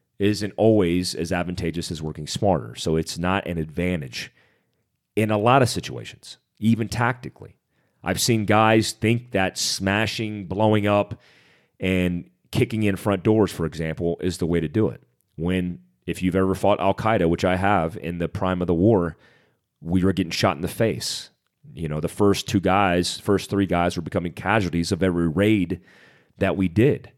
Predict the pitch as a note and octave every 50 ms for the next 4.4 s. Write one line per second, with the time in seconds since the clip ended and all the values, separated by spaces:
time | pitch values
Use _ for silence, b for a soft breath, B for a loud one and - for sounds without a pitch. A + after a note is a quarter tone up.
0 | _ _ _ _ _ _ _ _ _ - F2 - G2+ F2+ F2+ - - G2+ F#2+ F#2+
1 | F#2 F#2 F#2+ G2 F#2+ F2+ - - - B2+ B2+ C#3 E2+ - G#1 G1+ - - - -
2 | - - - - F#2+ F#2+ F#2 E2 - b b b b b b b b F2+ F#2+ G2+
3 | G2 A#2 B2+ A#2+ A#2+ A#2 - - G#2+ G2+ - - - - A#2 A2 G#2+ G#2+ - -
4 | G#2+ A#2+ A2+ E2 - - - -